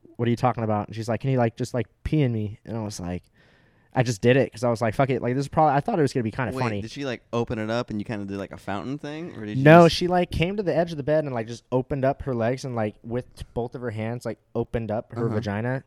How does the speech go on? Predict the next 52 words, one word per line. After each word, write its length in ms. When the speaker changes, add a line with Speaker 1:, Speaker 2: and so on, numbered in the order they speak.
Speaker 1:
And, 200
like, 220
I 100
just, 160
like, 120
stood 280
over 200
her 120
for, 120
like, 140
two 180
minutes, 440
like, 180
trying 200
to, 40
like, 120
'cause 120
you 80
know 60
how, 120
like, 160
you 60
have 80
to, 60
like, 180
Speaker 2:
Oh, 140
yeah. 100
Speaker 1:
shift 480
into 140
that 160
mental 340
state, 280
ready 140
to 60
pee, 60
Speaker 2:
Right. 340
Speaker 1:
like, 160
fresh 340
off 140
a 60
boner. 440
Speaker 2:
Mm-hmm. 420
Speaker 1:
And 160
so, 160
like 220
Speaker 2:
You 80
just 100
pretend 320
she's 140
a 60
toilet. 460
Speaker 1:
<laughs> 1160